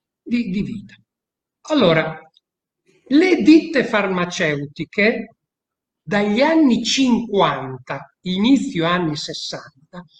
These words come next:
pubblicano, pubblicano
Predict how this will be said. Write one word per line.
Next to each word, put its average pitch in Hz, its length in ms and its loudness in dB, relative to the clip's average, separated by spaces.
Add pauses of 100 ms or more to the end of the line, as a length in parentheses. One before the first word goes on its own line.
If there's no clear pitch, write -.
(360)
pubblicano, 180 1160 2 (300)
pubblicano 190 1080 2